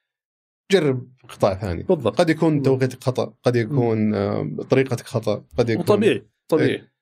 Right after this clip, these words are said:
Speaker 1: بس نتعلم
Speaker 2: بالضبط.
Speaker 1: منها وجرب مكان ثاني، ارفع، ارفع نسبة إنك تنجح.
Speaker 2: صحيح.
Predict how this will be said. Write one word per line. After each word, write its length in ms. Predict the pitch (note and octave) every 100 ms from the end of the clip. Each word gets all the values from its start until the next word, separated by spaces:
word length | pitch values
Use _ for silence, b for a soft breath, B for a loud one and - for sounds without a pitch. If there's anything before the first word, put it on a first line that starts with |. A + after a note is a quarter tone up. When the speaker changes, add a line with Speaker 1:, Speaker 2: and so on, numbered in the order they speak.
| _ -
Speaker 1:
بس 160 | D3+ G3
نتعلم 260 | C3+ G#3
Speaker 2:
بالضبط. 140 | G3 G3
Speaker 1:
منها 120 | G3
وجرب 300 | F3+ F#3+ E3+
مكان 200 | D3+ D#3+
ثاني، 220 | F3+ E3
ارفع، 420 | E3+ D#3 - -
ارفع 220 | E3+ D3+
نسبة 240 | D#3+ D3+ C#3+
إنك 160 | C#3+
تنجح. 500 | - C3 G#2 B2 - -
Speaker 2:
صحيح. 400 | - A2+ G#2+